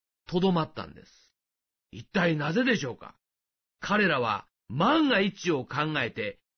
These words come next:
二万五千個ごとにスペースを作っておいたんです。万一倒れても全滅しないように、七百五十箇所にわたって安全圏を確保しておいたんですね。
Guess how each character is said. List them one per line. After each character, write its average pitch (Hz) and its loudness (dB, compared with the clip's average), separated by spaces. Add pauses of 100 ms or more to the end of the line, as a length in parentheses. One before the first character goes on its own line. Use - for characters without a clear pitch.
(120)
二 151 2
万 277 4
五 190 0
千 190 0
個 185 0
ご 208 2
と 196 2
に 139 -6 (240)
ス - -16
ペ 320 4
ー - 2
ス - -4
を 139 -2
作 - -14
っ - -6
て 156 -2
お 156 4
い 143 2
た 120 -4
ん 95 -8
で 82 -12
す。 - -20 (680)
万 294 2
一 220 -2
倒 233 4
れ 240 4
て 208 2
も 151 -2 (180)
全 302 2
滅 285 0
し 277 -2
な 254 4
い 196 4
よ 180 2
う 143 0
に、 131 -6 (220)
七 269 2
百 185 2
五 160 0
十 175 0
箇 233 -2
所 214 2
に 151 -2
わ 147 -2
た 135 -4
っ - -10
て 104 -6 (280)
安 302 2
全 330 2
圏 202 2
を 143 -2
確 175 -6
保 139 -2
し - -10
て 156 -2
お 147 2
い 123 -4
た 101 -8
ん 92 -12
で 85 -16
す - -10
ね。 170 0